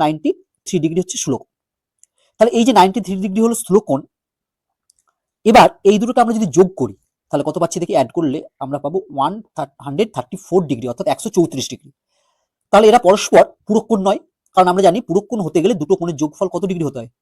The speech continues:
নব্বই ডিগ্রি। তাহলে এক্ষেত্রে যেহেতু একটি সূক্ষ্মকোণ ও একটি স্থূলকোণ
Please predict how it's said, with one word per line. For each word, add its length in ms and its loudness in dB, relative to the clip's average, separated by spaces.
নব্বই 260 2
ডিগ্রি। 160 -10
তাহলে 180 0
এক্ষেত্রে 480 -4
যেহেতু 280 0
একটি 280 -4
সূক্ষ্মকোণ 440 -2
ও 20 2
একটি 180 -10
স্থূলকোণ 440 -2